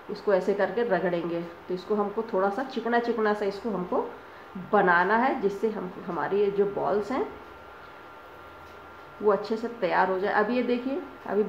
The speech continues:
बहुत ये फट रहा है, तो अभी तो कोई मतलब ही नहीं है, अभी इसमें बहुत मेहनत लगनी है। तो अभी थोड़ी सी मेहनत करते हैं इसमें।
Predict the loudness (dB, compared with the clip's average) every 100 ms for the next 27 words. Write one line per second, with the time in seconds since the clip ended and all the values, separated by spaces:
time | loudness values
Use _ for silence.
0 | 0 2 2 2 -2 0 0 2 4 6
1 | 6 2 -4 -12 -18 -18 -16 0 2 2
2 | 0 2 4 4 2 2 0 2 2 4
3 | 2 2 0 -2 -6 0 0 2 0 0
4 | -2 -2 -4 0 0 0 -2 0 0 -2
5 | -2 -2 0 0 0 -2 -2 -4 -4 -2
6 | -2 -4 -4